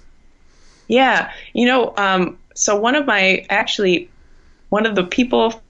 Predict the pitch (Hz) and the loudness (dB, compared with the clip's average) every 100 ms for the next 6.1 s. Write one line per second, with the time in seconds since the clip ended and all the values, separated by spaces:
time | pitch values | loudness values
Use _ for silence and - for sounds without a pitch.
0 | _ - 196 185 185 175 175 262 285 254 | _ -2 2 4 4 2 0 -2 2 0
1 | 240 196 185 185 180 165 - 165 190 196 | 0 0 0 0 0 0 2 2 2 -2
2 | - - - 175 170 165 170 - - - | -16 -12 -4 0 0 0 -2 -6 -16 -6
3 | 202 190 196 190 185 175 180 180 185 190 | 0 2 4 2 2 2 4 4 4 4
4 | 175 170 147 180 180 185 185 190 175 180 | 4 2 2 0 0 0 0 2 0 0
5 | - 185 175 180 170 185 202 233 247 247 | 0 -2 0 -2 0 0 2 2 2 0